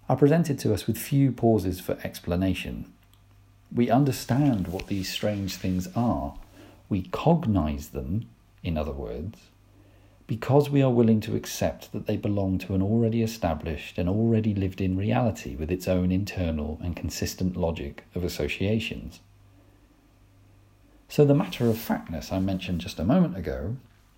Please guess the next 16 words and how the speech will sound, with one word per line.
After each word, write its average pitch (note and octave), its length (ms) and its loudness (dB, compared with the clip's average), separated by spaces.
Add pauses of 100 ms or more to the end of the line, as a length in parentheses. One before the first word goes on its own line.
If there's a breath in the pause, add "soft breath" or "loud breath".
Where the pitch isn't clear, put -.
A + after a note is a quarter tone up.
(640)
the F#2+ 80 2
way F#2+ 200 2
Orwell G2+ 360 2
introduces F#2+ 560 0
such - 260 -2
strange F2+ 460 -2
things F2+ 320 0
as E2 80 -4
Big - 280 -6
Brother, F2+ 360 -2
Ingsoc, E2+ 560 -4
and E2 100 -4
the E2 40 -4
Ministry E2+ 360 -2
of D#2 100 -6
Truth, E2+ 400 -2